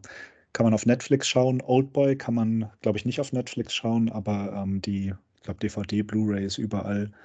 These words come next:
überall gut erhältlich. Von daher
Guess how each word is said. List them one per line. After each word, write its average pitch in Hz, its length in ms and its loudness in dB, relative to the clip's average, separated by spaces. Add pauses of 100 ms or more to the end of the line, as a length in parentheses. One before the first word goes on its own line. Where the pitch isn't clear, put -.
(580)
überall 117 320 4
gut 117 200 -4
erhältlich. 113 720 0 (200)
Von - 180 0
daher 107 360 0